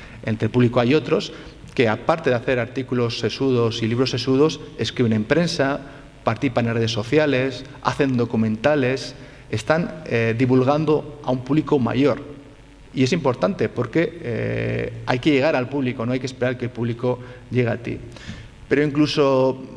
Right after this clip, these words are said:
reflexionando acerca de esto estos días, reflexionando en el papel de los científicos, de qué podemos hacer divulgación, por muy buenos seamos, por muy, muy buenos artículos en la prensa que escribamos, por mucho que estemos en foros de internet, en Twitter, en Facebook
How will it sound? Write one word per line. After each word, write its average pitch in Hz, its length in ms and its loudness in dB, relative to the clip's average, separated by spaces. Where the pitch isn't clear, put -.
reflexionando 139 720 -2
acerca 160 400 0
de 151 80 2
esto 147 180 -6
estos 117 280 -6
días, 127 340 -2
reflexionando 120 640 0
en 165 80 4
el 147 80 0
papel 139 320 0
de 139 60 0
los 123 100 -2
científicos, 120 720 -4
de 117 120 0
qué 147 140 2
podemos 135 340 2
hacer 139 160 -2
divulgación, 120 560 2
por 123 160 4
muy 180 160 4
buenos 190 260 2
seamos, 151 540 0
por 117 140 2
muy, 175 320 0
muy 151 240 0
buenos 170 180 0
artículos 139 420 2
en 135 40 2
la 117 120 2
prensa 135 220 0
que 123 60 -2
escribamos, 131 600 0
por 113 140 2
mucho 156 300 0
que 151 60 4
estemos 156 340 2
en 117 80 2
foros 143 240 2
de 143 60 2
internet, 135 600 0
en 117 500 0
Twitter, 131 640 2
en 117 180 -4
Facebook 131 680 0